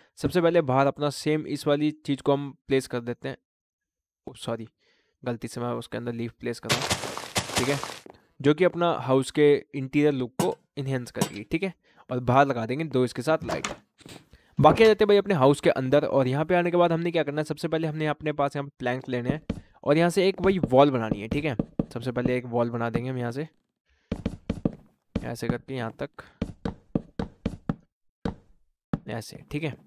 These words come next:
फिर उसके बाद हम इसको वॉल को ना यहाँ से भी, अ, बढ़ाना स्टार्ट करेंगे। ऐसे करके हम इसको यहाँ तक ले आएंगे और इस पूरी जगह को ना हम कवर कर देंगे, मतलब जो ये अपनी, अ, स्टेयर्स है उसको पूरा कवर कर देंगे।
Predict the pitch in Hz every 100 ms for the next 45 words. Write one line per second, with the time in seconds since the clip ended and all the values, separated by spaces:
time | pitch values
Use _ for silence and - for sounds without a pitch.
0 | _ _ - - 165 180 202 196 202 190
1 | - - 156 131 147 151 175 160 117 127
2 | 131 143 143 156 139 127 123 123 127 135
3 | 139 - 131 - 117 139 - - - -
4 | - - _ _ _ - - 123 135 131
5 | 127 135 135 - 139 123 117 123 123 117
6 | 117 143 - - 123 123 - - 139 143
7 | 156 143 135 127 139 175 180 - - _
8 | _ - _ - 151 143 113 107 101 104
9 | - - - - - _ _ _ - -
10 | _ - - 123 127 127 135 131 135 135
11 | 135 123 - - 139 135 151 147 160 147
12 | 139 135 127 120 - 95 -